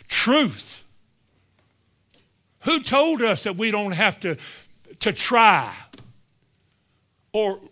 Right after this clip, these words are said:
labor to enter into rest? Who told us we don't have to do anything? Where did it come from? What kind of a negative human soul has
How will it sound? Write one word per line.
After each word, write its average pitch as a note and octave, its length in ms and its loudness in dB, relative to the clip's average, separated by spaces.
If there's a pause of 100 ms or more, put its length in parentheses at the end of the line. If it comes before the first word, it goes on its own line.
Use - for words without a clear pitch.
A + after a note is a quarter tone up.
(100)
labor G3 600 2
to G3 140 -4
enter G#3+ 280 -2
into F3+ 220 -2
rest? D#3 360 -4
Who F4 120 0
told D#4 340 0
us A3+ 140 -8
we A3 80 -4
don't F#3+ 160 -4
have E3+ 200 -6
to F3 80 -6
do D3+ 220 -6
anything? B2 440 -12 (1500)
Where D4+ 200 0
did C4+ 200 0
it - 180 -2
come C#4+ 300 -2
from? C#3+ 420 -6 (220)
What D#4 260 -2
kind C4+ 260 -2
of F#3+ 80 -4
a F#3 100 -2
negative A#3+ 580 0
human A#3 480 -2
soul F#3 600 -4 (360)
has F#3 460 -2